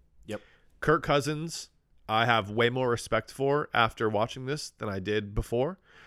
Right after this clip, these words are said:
Speaker 2: I know Aunt Rosati hates him and does not think he's elite.
Speaker 1: <laughs>
Speaker 2: Shout out you, Aunt.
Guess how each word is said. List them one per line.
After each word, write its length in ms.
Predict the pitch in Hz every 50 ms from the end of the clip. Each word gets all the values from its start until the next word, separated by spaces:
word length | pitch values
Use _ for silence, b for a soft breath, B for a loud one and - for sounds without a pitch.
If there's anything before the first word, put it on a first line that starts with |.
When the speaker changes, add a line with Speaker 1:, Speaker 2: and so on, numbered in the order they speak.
| B B
Speaker 2:
I 80 | - 101
know 160 | 104 110 104
Aunt 160 | 95 113 101
Rosati 320 | 101 104 120 110 104 104 101
hates 260 | 95 120 127 127 -
him 120 | - 175 165
and 60 | 131
does 100 | 107 101
not 120 | - 120 -
think 160 | 127 113 -
he's 120 | - 123
elite. 380 | 113 107 120 131 104 - - -
Speaker 1:
<laughs> 20 |
Speaker 2:
Shout 260 | - - - 98 95 98
out 100 | 98 92
you, 180 | 104 110 120
Aunt. 340 | 107 123 143 190 - 339 -